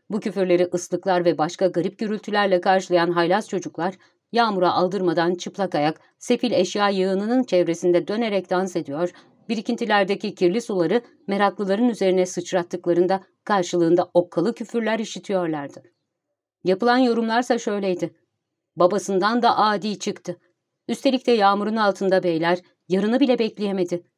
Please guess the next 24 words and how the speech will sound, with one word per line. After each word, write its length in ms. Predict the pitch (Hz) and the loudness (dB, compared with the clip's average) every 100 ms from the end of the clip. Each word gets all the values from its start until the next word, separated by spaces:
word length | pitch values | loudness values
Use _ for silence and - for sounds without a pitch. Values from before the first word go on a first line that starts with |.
| _ _ _ _ | _ _ _ _
Zavallı 440 | - 196 202 180 180 | -2 2 4 4 2
bir 120 | 185 | 2
deliye 340 | 170 165 170 | 2 2 2
böylesine 460 | 214 233 202 190 196 | 2 0 0 -4 -4
acımasızca 600 | 190 180 226 208 214 196 | -2 -2 -2 -6 -6 -4
saldırmak 520 | 185 202 190 190 185 | 0 0 0 -2 -2
olacak 400 | 220 226 220 214 | -2 -2 -2 -4
iş 240 | 208 - - | -6 -8 -4
değil. 260 | 180 151 _ _ _ | -4 -4 _ _ _
Tefeci." 540 | - 196 190 175 - 156 _ _ _ _ _ _ _ _ - | -2 0 2 0 -2 -12 _ _ _ _ _ _ _ _ -2
Zira 380 | 175 180 160 156 | 2 2 2 0
bir 80 | |
yetkili 440 | 190 175 185 - 220 | 2 2 0 -4 -2
memur 400 | 185 160 190 190 | 2 4 2 2
ve 160 | 180 | 0
iki 240 | - - 233 | 0 -4 -2
özel 340 | 185 196 214 | -2 -2 -4
korumanın 480 | 208 190 185 196 196 | -2 0 0 -2 -2
eşlik 300 | 185 185 - | -4 -4 -4
ettiği 360 | 190 175 170 143 | -4 -2 -2 0
bendeniz 440 | 170 175 165 151 | 2 2 0 0
de 80 | - | 0
orada 340 | - 185 185 170 | 0 0 2 2
olmayı, 400 | 147 151 175 | 4 4 4